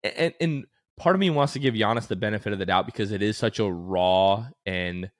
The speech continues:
like, immediate reaction. Like, they had just lost the series. So he's emotional. And you could tell by the way that he responded. He knows that he's getting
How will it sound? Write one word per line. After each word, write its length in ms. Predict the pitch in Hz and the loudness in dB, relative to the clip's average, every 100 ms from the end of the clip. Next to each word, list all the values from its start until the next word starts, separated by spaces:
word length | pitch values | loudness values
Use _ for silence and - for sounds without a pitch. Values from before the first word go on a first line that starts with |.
| _ - | _ -6
like, 160 | 107 | -4
immediate 500 | 107 95 101 107 104 | -2 -4 0 2 2
reaction. 580 | 78 95 85 92 - 110 | 0 -2 0 -2 -2 -4
Like, 140 | 95 90 | -4 -2
they 100 | 101 | 0
had 180 | 92 85 | 0 -2
just 400 | 104 120 113 - | 0 2 2 -2
lost 440 | 95 80 67 - | -4 -4 -6 -12
the 80 | 65 | -14
series. 680 | - 80 67 64 50 - - _ _ _ _ _ | -10 -10 -10 -12 -12 -14 -14 _ _ _ _ _
So 140 | - | -2
he's 260 | 113 113 104 - | 0 0 -4 -4
emotional. 800 | 113 110 123 131 98 85 85 104 _ _ _ | 0 4 4 4 -2 -4 -6 -8 _ _ _
And 240 | 113 107 - | -4 -4 0
you 140 | 123 | 0
could 180 | 127 120 | 0 -2
tell 240 | - 135 | 2 2
by 160 | 127 104 | 6 4
the 100 | 101 | 4
way 140 | 107 | 2
that 120 | 101 95 | 0 -2
he 100 | 98 | -8
responded. 520 | 87 - 110 107 92 | -8 -2 0 2 0
He 220 | 113 110 | -2 -2
knows 380 | 117 123 135 131 | 0 4 4 4
that 100 | 135 | 2
he's 160 | 117 | 0
getting 340 | 110 110 110 | 2 2 2